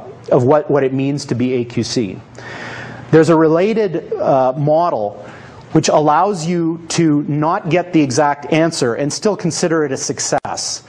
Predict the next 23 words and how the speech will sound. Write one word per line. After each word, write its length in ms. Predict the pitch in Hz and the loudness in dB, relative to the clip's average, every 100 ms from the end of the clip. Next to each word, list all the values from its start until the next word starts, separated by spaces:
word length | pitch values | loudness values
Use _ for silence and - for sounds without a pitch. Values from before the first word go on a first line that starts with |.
| - - | -20 -4
And 140 | 143 147 | 2 4
this 200 | 214 220 | 4 2
is, 380 | 196 151 156 151 | -4 -4 -6 0
uh, 240 | 143 135 | 2 0
called 280 | 127 165 135 | 0 -2 0
quantum 400 | - 185 - 143 | 0 0 0 -2
annealing. 480 | 135 143 135 117 113 | -2 -2 -2 -4 -4
And 120 | 139 | -4
the 60 | 160 | -2
idea 260 | 165 202 | -2 -2
here 180 | 170 170 | -2 -2
is 100 | 139 | -4
you 80 | 135 | -4
do 120 | 131 | -2
everything 380 | 147 175 208 208 | -2 -2 -2 -4
exactly 460 | 147 127 143 - | -2 -2 -2 0
the 60 | 202 | 0
same, 300 | - 135 123 | 0 -2 -2
you 60 | 123 | -4
still 220 | - 165 | -2 -2
turn 260 | 165 180 180 | 0 0 0
your 80 | |
knobs, 440 | 170 113 107 120 | 0 -2 -4 -6